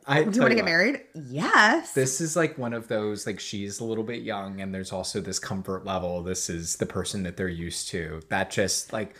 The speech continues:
Speaker 1: do, if you are in the relationship with that person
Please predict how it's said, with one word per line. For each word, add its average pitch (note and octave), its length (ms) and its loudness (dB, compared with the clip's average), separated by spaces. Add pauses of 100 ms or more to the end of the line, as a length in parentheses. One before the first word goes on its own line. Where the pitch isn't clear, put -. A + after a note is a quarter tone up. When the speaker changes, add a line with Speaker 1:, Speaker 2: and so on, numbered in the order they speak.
(340)
Speaker 1:
do, C#3 200 6 (140)
if A#2+ 220 -4
you C3 160 8
are D3+ 100 8
in C#3+ 140 6
the C#3+ 100 2
relationship C#3 540 0
with G#2+ 140 -6
that G2+ 180 -8
person F#2 520 -6